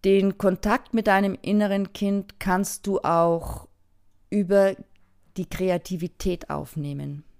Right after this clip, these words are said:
Und Kreativität ist ein großartiger Weg, um wieder in Kontakt zu kommen. Denn dein inneres Kind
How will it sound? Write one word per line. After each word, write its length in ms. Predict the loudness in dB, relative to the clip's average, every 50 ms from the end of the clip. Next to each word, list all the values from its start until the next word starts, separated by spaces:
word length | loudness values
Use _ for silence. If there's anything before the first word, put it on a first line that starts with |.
| _ _ _ -20 _ _ _ -20 _ -20 -20 -20 -20 _ _ _ _ _ -18 -6
Und 180 | -6 -4 -4
Kreativität 920 | -2 0 2 2 2 0 0 -4 -2 -2 -2 -4 -2 -2 0 0 0 0
ist 140 | -2 -2 0
ein 180 | 0 0 0 -2
großartiger 1200 | -2 -2 0 0 0 -2 -4 -6 -10 -12 _ _ _ -4 -2 -2 -2 -2 -6 -2 -2 -2 -2 0 -2
Weg, 340 | 0 0 -2 -4 -6 -8 -6
um 160 | -6 -4 -2
wieder 200 | -2 -2 -2 -2
in 180 | -2 -4 -6 -6
Kontakt 680 | -6 -6 -6 -6 -6 -6 -4 -4 -4 -4 -6 -12 -18 -20
zu 280 | -20 -14 -12 -12 -12
kommen. 540 | -12 -12 -10 -8 -8 -8 -8 -8 -10 -12 -14 _ _ _ _ -20 _ _ -20 _ _ _ _ -20 _ _ _ _ _ -6
Denn 160 | -4 -2 0
dein 320 | 0 0 0 0 -4 -6 -8 _ _ _ _ _ _ _
inneres 540 | _ -6 -4 -4 -4 -4 -6 -6 -8 -10 -12
Kind 500 | -6 -4 -2 -2 -2 -4 -6 _ -20 -20